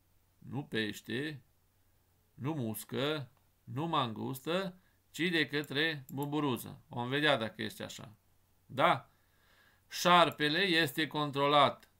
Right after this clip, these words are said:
nu de pește, nu de lup, eu zic că de către această, ce frumos mamifel, de către mangustă.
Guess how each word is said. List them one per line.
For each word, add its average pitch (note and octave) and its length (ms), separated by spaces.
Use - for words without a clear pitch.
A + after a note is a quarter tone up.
nu C3 200
de F3 180
pește, A#2+ 520
nu D3 160
de E3 120
lup, C#3 440
eu D3 260
zic C#3 320
că D3+ 100
de C3+ 180
către C#3+ 640
această, B2+ 840
ce C3+ 180
frumos B2 440
mamifel, B2 560
de - 60
către A#2 300
mangustă. B2+ 600